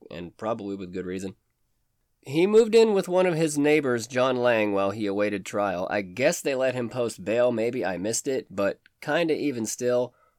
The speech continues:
why the fuck was he allowed to just walk around outside unsupervised?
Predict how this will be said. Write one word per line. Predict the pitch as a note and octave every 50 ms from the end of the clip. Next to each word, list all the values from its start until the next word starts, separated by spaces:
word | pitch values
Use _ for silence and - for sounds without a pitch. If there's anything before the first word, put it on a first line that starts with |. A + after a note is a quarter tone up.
| _ -
why | - C#3+ F#3+ B3+
the | B3+ C4 A3+
fuck | - - - A3+ A3+ A#3 A#3 -
was | G3 F3+ D3+
he | F3+ G#3
allowed | G#3+ G3 F3+ F#3 G3 G3 E3
to | E3
just | D#3+ F3 D#3+ - -
walk | G2 F#2+ A#2+ D3+ E3+ F#3+ -
around | F#3 E3+ F3 F3 E3+ E3+ D#3+
outside | D#3+ D#3+ D#3+ C#3+ - - D#3 D#3 D#3+ D3
unsupervised? | D3 D3+ C#3+ - - D#3+ E3+ D#3 D#3 B2 A#2 G#2 F2+ E2+ D2 - - -